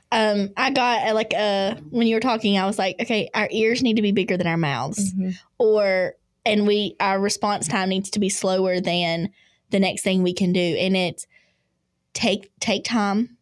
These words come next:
Speaker 1: because, like, the child is also not gonna be able to tell you exactly what they need when they need it, because they don't know. If you give them a minute to just sit, like, like, let's
Speaker 2: Mm-hmm.
Speaker 1: all sit together, let's all get to know each other.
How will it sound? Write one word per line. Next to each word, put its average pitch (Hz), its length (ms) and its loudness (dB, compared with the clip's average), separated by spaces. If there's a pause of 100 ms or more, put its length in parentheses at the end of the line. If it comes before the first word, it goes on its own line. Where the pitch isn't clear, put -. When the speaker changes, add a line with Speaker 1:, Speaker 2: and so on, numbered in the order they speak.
(180)
Speaker 1:
because, 208 720 0 (1400)
like, 208 380 -2 (380)
the 220 100 2
child 415 340 0
is 240 120 -2
also 269 360 -2
not 196 240 -2
gonna 240 120 0
be 214 80 2
able 196 120 -2
to 123 80 -2
tell 349 240 -2
you 202 320 -2 (400)
exactly 294 380 -2
what - 200 -4
they 226 140 0
need 254 420 0
when 220 180 0
they 226 120 2
need 311 160 0
it, - 120 -6 (580)
because 269 180 0
they 302 80 2
don't 233 260 2
know. 269 260 2
If 226 180 0
you 240 180 2
give 226 240 0
them 330 180 0
a 294 60 2
minute 196 640 0
to 208 140 2
just 185 800 0 (260)
sit, - 640 -4
like, 185 200 -2
like, 214 140 0
let's 196 140 -2
Speaker 2:
Mm-hmm. 247 100 2
Speaker 1:
all 277 60 -2
sit 359 200 -4
together, 202 340 0
let's 185 160 -2
all 220 140 0
get - 180 -6
to - 140 -2
know 185 200 2
each 196 180 -4
other. - 320 -8